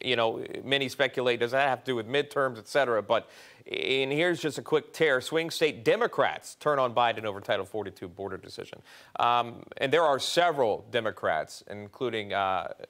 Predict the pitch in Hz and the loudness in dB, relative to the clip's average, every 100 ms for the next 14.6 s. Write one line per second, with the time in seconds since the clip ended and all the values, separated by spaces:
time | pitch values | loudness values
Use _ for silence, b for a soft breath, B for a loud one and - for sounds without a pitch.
0 | - - 123 113 104 - 98 - 135 131 | -18 -6 -2 -2 -2 -12 -12 -2 2 2
1 | 92 - - B B - 117 113 117 110 | 0 -2 -8 B B 0 2 2 -2 -4
2 | - 120 104 - 104 131 110 101 104 127 | -4 -6 -6 -8 -2 -2 0 -2 -2 -4
3 | 165 - 120 101 92 95 90 - - - | -4 0 2 2 2 2 0 -2 -16 -16
4 | - _ - 139 151 131 117 104 - - | -18 _ -4 -4 -2 -2 -2 -4 -4 2
5 | 175 190 - 151 151 127 101 107 131 120 | 2 2 0 2 2 0 -4 -2 0 0
6 | 98 95 - 143 147 151 - b b b | -2 -6 -2 0 2 0 -4 b b b
7 | - - 120 139 123 - - 143 151 127 | -20 -14 -2 0 0 -2 0 2 4 0
8 | 95 - 104 87 82 - B B - 143 | -4 -8 -4 -2 -4 -10 B B 0 0
9 | 147 - - 160 247 233 202 147 156 127 | 0 -8 -2 0 2 2 2 2 0 2
10 | 151 190 269 - 190 196 190 175 160 175 | -2 -2 -6 0 0 0 0 2 4 4
11 | 175 170 156 - 147 - 165 170 175 160 | 4 2 0 -2 0 2 2 2 2 0
12 | - 170 165 170 160 - 165 165 165 156 | 0 0 2 -4 -6 -4 0 0 0 0
13 | 160 160 156 165 160 160 143 156 151 156 | 0 0 -2 0 2 0 2 4 2 0
14 | 160 147 143 151 156 156 | 0 2 4 4 4 2